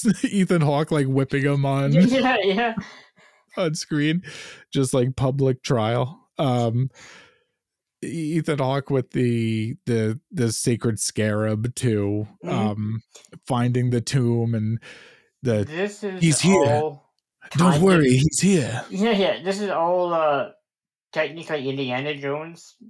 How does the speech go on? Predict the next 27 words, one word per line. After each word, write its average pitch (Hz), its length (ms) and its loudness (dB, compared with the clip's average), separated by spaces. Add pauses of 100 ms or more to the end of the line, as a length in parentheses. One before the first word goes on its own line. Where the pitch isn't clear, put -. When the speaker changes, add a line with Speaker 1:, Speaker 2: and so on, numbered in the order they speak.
Speaker 2:
type 196 260 -8
stuff, 220 440 -8
but - 280 -6 (1080)
it 151 180 -4
just 143 340 -8 (1000)
wasn't 135 400 -6
all 139 160 -6
that 139 180 -4
interesting 190 540 -6
to 220 80 -8
me. 214 220 -8
<laughs> - 120 -20
Speaker 1:
<laughs> - 440 -8
Yeah. 202 80 -4 (480)
Speaker 2:
Uh, 170 580 0 (180)
Speaker 1:
Yeah. 156 120 -14
Speaker 2:
is, 147 380 -14 (100)
yeah, 143 320 -4
I 127 80 -2
don't 131 160 -6
know. 117 280 -8 (300)
Uh, 139 340 -4 (400)
Speaker 1:
It's 143 200 -2
missing, 131 520 2
uh, 113 420 2
the 120 160 0
notable, 117 720 2